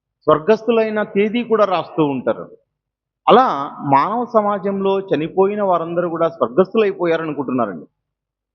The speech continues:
ఎందుకంటే స్వర్గానికి అందరూ వెళ్ళిపోవాలనే కోరిక.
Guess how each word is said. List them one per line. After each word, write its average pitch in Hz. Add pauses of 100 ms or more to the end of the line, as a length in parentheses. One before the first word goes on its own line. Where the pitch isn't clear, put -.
(960)
ఎందుకంటే 233 (760)
స్వర్గానికి 254
అందరూ 214
వెళ్ళిపోవాలనే 190
కోరిక. 139